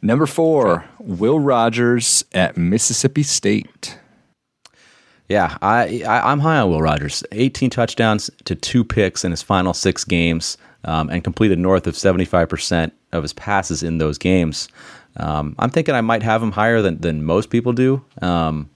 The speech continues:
Speaker 2: but it's just the way he finished last year. Uh, his, and his improvement from his first year, um,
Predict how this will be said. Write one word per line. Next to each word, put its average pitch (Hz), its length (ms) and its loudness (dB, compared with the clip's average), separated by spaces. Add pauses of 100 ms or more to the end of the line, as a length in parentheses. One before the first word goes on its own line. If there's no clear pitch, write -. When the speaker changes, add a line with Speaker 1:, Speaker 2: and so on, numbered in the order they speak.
(580)
Speaker 2:
but 110 140 2
it's 131 140 0
just - 160 -6
the 185 60 2
way 160 140 2
he 131 60 2
finished 143 380 -2
last 71 320 -2
year. 80 260 2
Uh, 73 220 -4
his, 87 180 -2
and 92 160 -2
his 87 240 -2
improvement 113 440 0
from 92 160 0
his 80 100 -4
first 107 320 0
year, 104 300 4 (340)
um, 78 420 -4